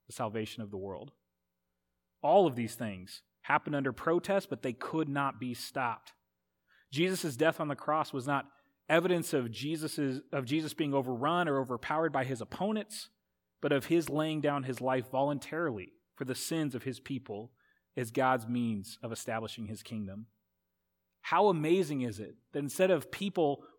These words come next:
crying over the coming death of the Messiah, he is crying over their rejection of him.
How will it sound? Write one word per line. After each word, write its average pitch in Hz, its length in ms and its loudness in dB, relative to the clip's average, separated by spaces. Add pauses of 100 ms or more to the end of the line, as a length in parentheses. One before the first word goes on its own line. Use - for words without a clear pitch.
crying 196 540 2
over 170 200 4
the 139 80 -2
coming 165 320 -2
death 156 240 2
of 131 80 -10
the 131 60 -6
Messiah, 120 640 0 (340)
he 226 460 0
is 135 100 -2
crying 160 360 -4
over 151 180 0
their 156 160 0
rejection 151 520 -4
of 104 120 -8
him. 98 260 -14